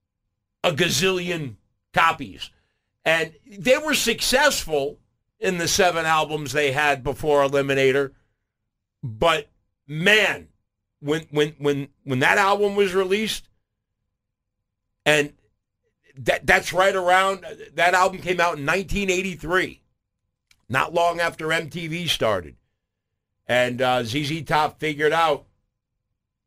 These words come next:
how to, uh, how to do videos that, that people would like. Just put in really attractive women and really cool cars. And,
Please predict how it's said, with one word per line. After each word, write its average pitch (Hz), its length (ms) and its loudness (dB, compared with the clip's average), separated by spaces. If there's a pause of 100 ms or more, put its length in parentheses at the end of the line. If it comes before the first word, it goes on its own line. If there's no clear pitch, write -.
(540)
how 147 240 4
to, 143 400 -2
uh, 131 340 4 (520)
how 147 180 0
to 151 100 -4
do 143 200 -6
videos 135 640 -2 (280)
that, 120 220 -6
that 120 180 -2
people 127 280 -4
would 110 120 -2
like. 107 320 -2 (1120)
Just 131 300 -4
put 139 180 2
in 131 180 0
really 127 320 -2
attractive 123 540 -2
women 135 420 0
and 110 340 -4
really 127 240 0
cool 131 300 0
cars. 127 520 0 (1400)
And, 135 120 0